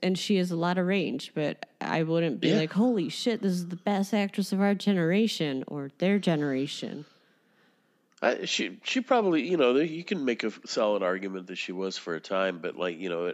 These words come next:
Speaker 2: not for a little while now. Uh, you know, uh, act-, actors have their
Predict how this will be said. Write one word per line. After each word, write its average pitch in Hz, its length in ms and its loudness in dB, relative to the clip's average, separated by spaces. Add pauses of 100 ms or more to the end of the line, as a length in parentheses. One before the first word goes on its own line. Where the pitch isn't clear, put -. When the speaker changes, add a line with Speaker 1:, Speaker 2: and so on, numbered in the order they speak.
(140)
Speaker 2:
not 98 300 0
for 101 100 -2
a 90 60 0
little 87 220 -2
while 90 280 2
now. 80 380 -2 (1200)
Uh, 82 300 -10 (380)
you 110 160 -12
know, 90 180 -10 (100)
uh, - 140 -8 (160)
act-, 104 300 -8 (200)
actors 98 460 -6
have 85 280 -4
their 80 280 -6